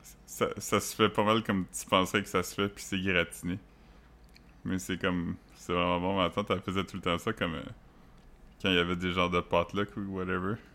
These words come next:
Puis j'en avais pas mangé depuis, euh, le, le dernier Noël avant la pandémie, I guess.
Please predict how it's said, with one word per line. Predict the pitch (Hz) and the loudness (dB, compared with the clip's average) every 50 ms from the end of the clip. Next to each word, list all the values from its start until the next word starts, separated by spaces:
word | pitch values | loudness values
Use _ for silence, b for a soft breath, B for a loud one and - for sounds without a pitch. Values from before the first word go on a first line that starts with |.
| B B B B - - - - | B B B B -20 -20 -20 -14
Puis | - - 104 101 | -8 -6 -4 -2
j'en | 107 104 | 0 2
avais | 98 92 90 - | 2 2 2 2
pas | - 113 | 2 2
mangé | 110 104 95 92 98 110 | 2 2 2 0 0 -2
depuis, | 104 95 90 85 - - 101 98 98 92 92 | -2 -2 -2 -4 -4 -6 -4 -4 -4 -4 -4
euh, | 98 - B B B B B B B B B B B B B B - - - - - - | -6 -8 B B B B B B B B B B B B B B -20 -20 -20 -18 -14 -12
le, | - - - - - - - - - - - | -10 -10 -10 -12 -16 -18 -20 -20 -20 -12 -2
le | 110 110 104 | 0 0 4
dernier | 101 101 98 101 104 | 6 6 6 6 6
Noël | 101 98 95 95 98 | 6 6 6 6 6
avant | 98 92 87 92 90 | 6 6 6 4 2
la | 85 87 85 | 2 2 0
pandémie, | - 92 87 90 90 87 92 104 | 2 0 0 2 0 0 0 0
I | 104 95 92 | 0 -2 -2
guess. | 87 98 110 - - - | -4 -6 -8 -10 -12 -18